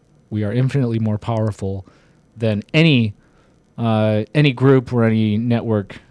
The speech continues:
such as that who would wish to bring an agenda of evil and of tyranny and of godlessness, um, upon us and upon this world.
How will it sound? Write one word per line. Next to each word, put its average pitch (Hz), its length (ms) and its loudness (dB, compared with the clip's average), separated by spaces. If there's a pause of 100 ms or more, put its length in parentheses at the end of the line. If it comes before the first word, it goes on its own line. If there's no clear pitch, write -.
(160)
such - 280 -4
as 101 120 -6
that 101 320 0 (1000)
who 110 100 -6
would 98 180 -2
wish 117 220 0
to 117 80 -4
bring 107 240 0
an 101 100 0
agenda 98 560 -2 (400)
of 101 160 -6
evil 113 380 0
and 104 80 -2
of 95 100 -6
tyranny 110 560 -2 (480)
and 104 240 -4
of 92 140 -10
godlessness, 107 880 -2 (760)
um, 95 520 -6 (1400)
upon 120 400 0
us 87 360 -8
and 104 100 -6
upon 104 260 -6
this 92 200 -8
world. 98 340 -6